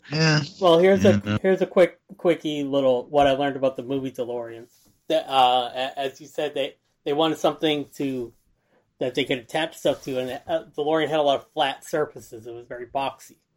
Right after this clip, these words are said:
Speaker 2: and a lot of cars now, they're not so boxy. They're like, everything's a bubble.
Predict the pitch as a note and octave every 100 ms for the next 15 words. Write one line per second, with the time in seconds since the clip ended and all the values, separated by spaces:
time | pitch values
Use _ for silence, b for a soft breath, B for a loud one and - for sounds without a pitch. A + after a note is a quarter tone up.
0 | - D3+ C3+ C#3+ C3+ - _ _ - D3
1 | C3 B2 _ D#3+ D#3 D#3 D3 D3 - D3
2 | D3+ D3 C#3 C3+ A#2+ - C3+ B2+ - B2
3 | C3 C#3 C#3 D#3 D#3 D#3 E3 D#3+ D3 C#3
4 | D3 B2+